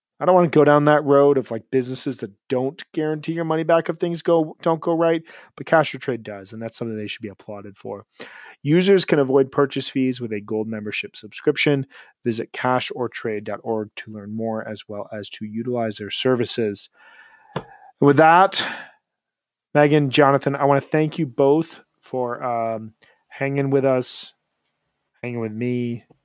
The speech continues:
hanging with R J on a, uh, challenging Wednesday in the universe. Uh, it always brings a smile on my face to talk with the both of you.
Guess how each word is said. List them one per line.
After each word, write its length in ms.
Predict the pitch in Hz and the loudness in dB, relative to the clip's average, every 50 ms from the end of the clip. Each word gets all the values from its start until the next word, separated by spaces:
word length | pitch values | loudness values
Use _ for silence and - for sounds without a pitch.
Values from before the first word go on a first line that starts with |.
| _ | _
hanging 280 | _ - - 117 113 110 | _ -20 -16 -14 -12 -10
with 120 | 104 104 | -10 -8
R 180 | 104 104 107 110 | -6 -6 -6 -6
J 420 | 107 113 110 104 104 104 101 104 - _ | -6 -6 -6 -6 -6 -6 -8 -10 -12 _
on 220 | 113 107 104 104 | -12 -10 -10 -10
a, 240 | 101 101 101 101 98 | -8 -8 -6 -6 -6
uh, 380 | 98 98 98 98 98 95 95 92 - _ _ _ _ _ _ _ _ _ _ _ _ _ _ _ | -6 -6 -8 -8 -8 -10 -12 -14 -18 _ _ _ _ _ _ _ _ _ _ _ _ _ _ _
challenging 800 | - - 151 147 139 139 139 135 120 127 131 131 127 123 123 123 - - | -2 2 4 4 6 4 4 2 0 0 0 0 -2 -2 -6 -8 -8 -10
Wednesday 880 | 120 113 113 110 113 113 107 107 - 113 107 104 101 101 101 95 _ _ _ _ _ | -10 -10 -8 -8 -8 -10 -12 -12 -10 -10 -8 -6 -8 -8 -10 -12 _ _ _ _ _
in 480 | - 113 110 107 107 107 107 104 98 - _ _ | -12 -10 -8 -8 -8 -8 -10 -10 -12 -14 _ _
the 180 | - 110 107 104 | -18 -14 -12 -10
universe. 720 | 101 104 107 107 107 101 95 104 98 95 92 - - - - _ | -8 -6 -6 -6 -6 -8 -8 -10 -10 -10 -10 -10 -10 -10 -10 _
Uh, 520 | - 110 101 98 98 98 98 98 98 98 101 | -8 -8 -6 -6 -8 -8 -10 -10 -10 -10 -10
it 100 | 101 - - _ _ | -10 -12 -16 _ _
always 440 | - 135 131 135 135 139 135 127 117 | 4 6 8 8 8 8 6 4 2
brings 300 | 110 - 127 120 113 104 | 0 -2 -2 -2 -2 -4
a 40 | 107 | -8
smile 220 | - - 117 107 104 | -8 -8 -6 -6 -6
on 60 | 104 | -6
my 100 | 104 98 | -8 -8
face 360 | - - 110 104 98 - - | -8 -8 -8 -8 -8 -8 -12
to 60 | - | -16
talk 300 | - - - 104 98 _ | -16 -14 -12 -12 -12 _
with 80 | - 104 | -12 -10
the 80 | 110 | -8
both 240 | 104 110 104 101 - | -6 -6 -6 -6 -4
of 80 | 113 107 | -2 0
you. 340 | 107 104 104 104 101 98 | 2 2 4 2 2 0